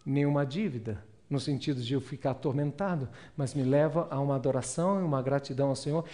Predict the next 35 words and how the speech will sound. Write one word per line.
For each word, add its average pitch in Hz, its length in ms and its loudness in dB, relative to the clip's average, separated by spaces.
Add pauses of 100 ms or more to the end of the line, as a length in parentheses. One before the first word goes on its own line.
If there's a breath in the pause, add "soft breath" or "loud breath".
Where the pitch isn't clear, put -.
(220 loud breath)
E 165 160 8
é 165 60 12
por 160 360 6
esta 202 540 6
razão 135 1040 2
que, 147 320 2
uma 160 220 6
vez 202 280 4
que 190 140 -2
Deus 147 420 4
semeia 175 580 8
a - 20 4
fé 208 340 2
em 247 140 4
mim, 180 340 4 (420 loud breath)
e 151 100 10
aí 151 160 12
eu 185 80 12
sou 185 220 6
justificado 170 580 2
porque 180 260 2
eu 170 60 10
confesso 180 580 4
que 175 120 2
Jesus 180 340 4
Cristo 226 380 2
é - 20 6
meu 175 160 4
único 247 300 6
e 190 40 4
suficiente 165 540 0
Salvador, 156 340 4
justificados 139 640 0
pela 123 260 -2
fé. 175 320 0